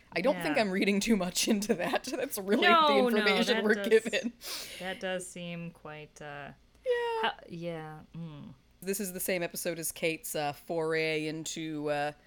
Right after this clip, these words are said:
Speaker 1: being liberated, where, uh, she poses for Melody, topless,
Speaker 2: Mm-hmm.
Speaker 1: And she ends up also getting intoxicated, and she says that she thinks she's been pretending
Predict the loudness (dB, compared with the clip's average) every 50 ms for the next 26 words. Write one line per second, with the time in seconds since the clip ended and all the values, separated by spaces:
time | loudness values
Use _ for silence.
0 | _ _ _ _ _ _ _ -2 -2 0 0 0 -2 -2 -2 -4 -4 -4 -4 -6
1 | -8 -8 -10 -10 -6 -6 -4 -4 -2 -2 -2 -2 -2 -4 -4 -6 -8 -10 -10 -10
2 | -8 -8 -10 -10 -8 -6 -4 -4 -4 -4 -6 -6 -6 -6 -6 -6 -8 -8 -8 -8
3 | -6 -4 -4 -2 -4 -4 -6 -8 -10 -8 -4 -2 0 0 0 -2 -2 -4 -4 -4
4 | -4 -6 -6 _ _ -10 -4 -2 -2 -2 -2 -2 -2 -2 -2 -2 -2 -2 -4 -6
5 | -8 -12 -20 -20 -20 -20 -20 -20 _ _ _ -4 -2 0 0 -2 -2 -2 -4 -6
6 | -6 -6 -6 -4 -4 -6 -4 -2 -2 -2 0 0 0 0 2 4 4 4 2 2
7 | 2 2 2 2 2 0 -2 0 0 0 0 0 -2 -4 -6 -6 -6 -6 -6 -8
8 | -10 -10 -6 -6 -4 -2 -2 -2 -2 -4 -4 -4 -4 -6 -6 -6 -6 -4 -2 -2
9 | -2 0 0 0 2 2 2 2 2 0 -4 -6 -6 -8 -12 -20 _ _ _ _
10 | _ -6 -6 -4 -4 -6 -6 -6 -6 -2 0 0 0 0 -2 -4 -4 -4 -4 -4
11 | -2 -2 -2 -2 -2 -2 -2 -2 -2 -2 -6 -8 -6 -4 -4 -4 -2 -4 -4 -4
12 | -6 -6 -8 -10